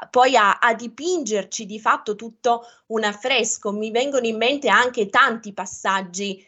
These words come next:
della commedia, no, di Dante, dove con un aggettivo,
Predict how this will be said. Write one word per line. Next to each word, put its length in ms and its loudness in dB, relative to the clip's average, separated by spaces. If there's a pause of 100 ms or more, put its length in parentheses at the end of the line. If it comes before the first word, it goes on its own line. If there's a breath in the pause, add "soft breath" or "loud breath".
della 360 0
commedia, 560 -4
no, 140 -6
di 120 -8
Dante, 480 0
dove 460 4 (240 loud breath)
con 180 0
un 160 -2
aggettivo, 1000 0